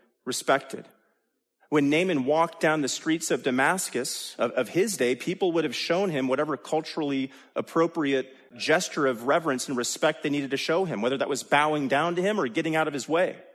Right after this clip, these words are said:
But it wasn't only his title that brought Naaman the respect of his people. It was also his military success and his prowess. Look at what it says. "Because by him," still in verse one,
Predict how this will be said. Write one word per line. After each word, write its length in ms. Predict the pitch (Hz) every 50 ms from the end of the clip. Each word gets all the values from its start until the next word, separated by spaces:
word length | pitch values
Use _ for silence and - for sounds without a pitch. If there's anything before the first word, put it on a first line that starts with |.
| _ - _ _ _ _ _ _ _ _ _ _ _ _ _ _ _ _ _ _ _ _ _ -
But 100 | 135 131
it 60 | 139
wasn't 240 | 170 220 240 226 214
only 160 | 196 175 156
his 140 | 143 127 -
title 400 | - - - 175 196 175 117 101
that 160 | 104 107 -
brought 180 | - 117 104 -
Naaman 340 | 123 127 135 131 120 113
the 60 | 117 110
respect 460 | 110 110 - - - 135 135 - -
of 60 | 120
his 120 | 202 202
people. 460 | - - - 175 165 165 - 117 98 104
It 40 |
was 120 | 107 107 120
also 320 | 127 180 202 - - 123
his 300 | 113 123 110 107 104 - - - - - _ _ -
military 540 | - 123 156 180 185 160 - - 135 123 120
success 600 | 120 - - - - - - 135 131 135 - - -
and 100 | 120 107
his 160 | 120 107 -
prowess. 760 | - - - - 135 147 147 120 98 95 95 - - - -
Look 140 | 151 147 -
at 80 | 143
what 120 | - 127 113
it 100 | - -
says. 460 | - - 123 107 95 95 - - - _ _ _ _ _ _ _ _ _ -
"Because 380 | - 123 - 165 165 170 165 147
by 260 | 123 151 143 135 123
him," 500 | 113 - - 175 180 135 110 110 117 131
still 240 | - - - 120 131
in 120 | 135 131
verse 260 | 143 151 143 - -
one, 340 | 165 143 117 107 104 107 113